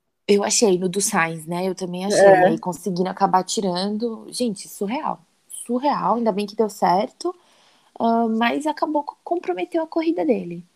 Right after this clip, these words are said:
Speaker 2: A Ferrari tava boa esse final de semana, né? Uma coisa que a gente tem que ressaltar, porque a Ferrari não tá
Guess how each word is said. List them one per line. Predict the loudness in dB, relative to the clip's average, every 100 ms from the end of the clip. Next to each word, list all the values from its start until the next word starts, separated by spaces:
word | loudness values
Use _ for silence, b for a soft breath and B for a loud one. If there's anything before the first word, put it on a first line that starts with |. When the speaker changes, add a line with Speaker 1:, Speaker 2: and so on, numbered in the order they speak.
| _ _ _ _ _ B B B B
Speaker 2:
A | 2
Ferrari | 6 6 8 8 6
tava | 4 4
boa | 6 4 4 2
esse | 0
final | 0 0 0
de |
semana, | -4 -2 0 0
né? | 0 0
Uma | 0
coisa | 0 0
que | 0
a |
gente | -2 -6
tem | -6
que | -6
ressaltar, | -6 -2 -2 4 4
porque | 4 -2
a | -2
Ferrari | 4 4 4
não | 2 -2
tá | 4 4 4